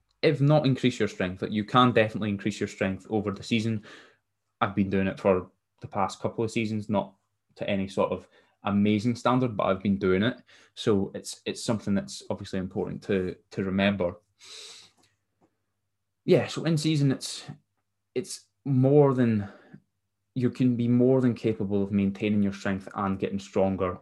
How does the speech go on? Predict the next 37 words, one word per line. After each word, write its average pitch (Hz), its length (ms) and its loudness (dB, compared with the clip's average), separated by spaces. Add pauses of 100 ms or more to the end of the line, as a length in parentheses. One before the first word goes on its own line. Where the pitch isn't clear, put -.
(280)
and 101 260 2
still 101 200 0
playing 95 340 -2
to 101 140 -6
a 90 60 0
high 92 200 -2
quality 92 400 -2
of 90 120 -6
football. 95 420 -4
It's - 160 -16
just - 380 -6
a 107 40 -6
case 104 300 -6
of 98 140 -8
getting - 180 -4
the 101 60 0
programming 95 580 -4
right 92 260 -2 (220)
and 104 100 -4
making 101 240 -2
sure 104 140 0
you're 98 160 0
not 98 200 -4
doing 95 340 -2 (420)
next 101 320 -2
to 101 60 -2
nothing, 120 420 2
but - 120 0
also 117 280 2
making 104 220 -2
sure 98 200 -2
you're 98 140 -2
not 98 240 -2
doing 90 220 -6
too 92 180 -4
much, - 480 -10 (380)
um, 85 580 -8